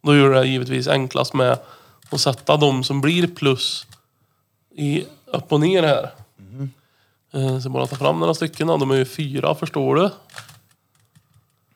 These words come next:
Speaker 1: Eh, det är omöjligt att en är borta. Så, då har vi ett vitt plus här uppe, runt den gula.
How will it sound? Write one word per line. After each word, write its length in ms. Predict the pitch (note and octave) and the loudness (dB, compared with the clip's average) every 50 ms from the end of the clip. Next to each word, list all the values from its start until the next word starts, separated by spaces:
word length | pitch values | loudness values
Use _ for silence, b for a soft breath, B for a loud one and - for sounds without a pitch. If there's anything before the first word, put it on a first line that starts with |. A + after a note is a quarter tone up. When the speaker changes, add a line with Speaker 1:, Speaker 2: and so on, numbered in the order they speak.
| _ _ _ _ _ _ _ _ - - D3 | _ _ _ _ _ _ _ _ -8 -4 -2
Speaker 1:
Eh, 1040 | C3+ C3+ C3+ C3 C3 C3+ C#3 C3+ C3+ C#3 C#3 C#3 C#3 C3+ C3 C3+ C3+ C3+ C3+ C3+ C3 A#2+ b b b b b | 0 0 0 -2 -2 -4 -6 -6 -6 -8 -8 -8 -10 -10 -10 -10 -10 -10 -10 -12 -12 -14 b b b b b
det 120 | - C#3 C#3 | -8 -4 -4
är 60 | C#3 | -2
omöjligt 400 | C#3 C#3 C3+ C3+ C3+ C3 C3 C3+ | -2 -4 -4 -4 -4 -4 -6 -6
att 120 | C#3 C3+ | -8 -8
en 120 | C#3 C#3 - | -8 -8 -8
är 40 | C3+ | -6
borta. 380 | C3+ C3+ - - - D3+ D3+ - - - - - - - - - _ _ _ - - - - - - - B B B B B B B B B B - | -8 -8 -8 -4 -4 -4 -4 -4 -10 -20 -20 -20 -20 -20 -20 -20 _ _ _ -20 -20 -18 -18 -18 -20 -20 B B B B B B B B B B -12
Så, 260 | - - F3+ F3 E3 - - | -2 2 2 2 2 0 2
då 60 | D#3+ | 4
har 80 | D#3+ D#3 | 4 6
vi 80 | D3+ | 4
ett 100 | D3 C#3+ D3 | 4 2 0
vitt 380 | D3+ F#3 F3+ - - - - - - - - | -2 -2 -2 -4 -14 -18 -20 -20 -20 -20 -10
plus 260 | - D3+ C3+ B2 - - | -4 -2 -2 -2 0 0
här 100 | C#3+ C#3+ | 2 0
uppe, 360 | D3 D3 - - F3 G#3+ G#3+ - - - _ _ _ _ _ _ _ _ _ - | 0 -2 -2 0 2 2 2 0 -4 -20 _ _ _ _ _ _ _ _ _ -4
runt 260 | C#3+ C#3 C3 B2+ - | -2 -2 -2 -2 -2
den 140 | C3 C3 C3+ | -2 -2 -2
gula. 340 | D3 D3+ D3 E3 G#3 A#3+ | -2 -2 2 2 0 0